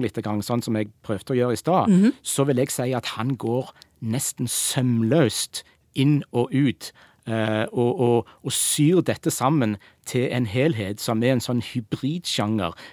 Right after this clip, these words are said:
Speaker 1: med, mellom tale og sang. Eh, jeg må jo, ikke bare fordi han kom ifra mitt distrikt, men jeg synes dette er nesten genialt. Altså, det er fabelaktig godt gjort.
Speaker 2: Hm. Du, kan jeg spørre om det til slutt, eh, Jan Christian? Nå er det jo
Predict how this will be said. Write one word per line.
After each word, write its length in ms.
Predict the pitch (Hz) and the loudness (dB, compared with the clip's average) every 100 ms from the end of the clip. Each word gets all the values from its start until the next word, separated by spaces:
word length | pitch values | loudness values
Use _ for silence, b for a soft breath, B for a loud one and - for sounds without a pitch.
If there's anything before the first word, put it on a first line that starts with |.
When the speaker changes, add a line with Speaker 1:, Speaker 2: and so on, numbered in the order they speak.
| - | -2
Speaker 1:
med, 400 | 113 110 110 127 | 0 2 2 2
mellom 560 | 117 113 120 117 107 - - | 2 4 4 2 0 -2 -6
tale 260 | 113 101 | -4 -2
og 100 | 117 110 | -2 0
sang. 260 | 107 92 B B B | -2 -2 B B B
Eh, 420 | - 110 107 107 104 | -2 2 2 2 0
jeg 160 | 127 | 0
må 140 | 127 120 | 2 4
jo, 320 | 127 113 95 - | 4 2 -2 -8
ikke 260 | 104 151 | -6 -4
bare 220 | 113 107 | -2 -2
fordi 240 | 120 107 104 | -2 0 2
han 100 | 104 | 2
kom 240 | 104 104 | 0 0
ifra 540 | 101 - 104 95 92 92 | 0 0 -2 0 0 0
mitt 260 | 95 107 | 0 0
distrikt, 400 | 104 - 127 - | -4 0 0 0
men 160 | 110 101 | -2 -2
jeg 100 | 113 | -2
synes 220 | - - - | -4 -8 -6
dette 300 | - - 110 | -8 -4 -2
er 40 | |
nesten 460 | 101 101 - - 90 | -2 -2 -4 -6 -4
genialt. 400 | 87 82 82 - | -4 -4 -8 -10
Altså, 240 | - - | -10 -8
det 140 | 107 101 | -6 -4
er 420 | 104 107 98 82 - | 0 0 0 -4 -8
fabelaktig 920 | - - - - 135 170 104 62 - - | -20 -16 -12 -2 0 0 -2 -8 -12 -14
godt 180 | - - | -14 -16
gjort. 300 | - _ - _ | -20 _ -20 _
Speaker 2:
Hm. 140 | 240 - _ _ - B B B | 0 0 _ _ -20 B B B
Du, 60 | 214 | -2
kan 180 | 214 233 | 0 2
jeg 80 | 262 | 0
spørre 280 | - 214 190 | 2 2 4
om 80 | 185 | 2
det 480 | 156 151 151 - - - - | 2 2 0 -2 -6 -12 -6
til 140 | 185 | -4
slutt, 400 | - 139 - - | -4 -6 -6 -6
eh, 160 | 147 151 156 | -2 0 0
Jan 100 | 151 | -2
Christian? 380 | 170 - 185 190 | -4 0 2 2
Nå 80 | - | 0
er 200 | 156 143 | -4 0
det 80 | |
jo 60 | 208 | 0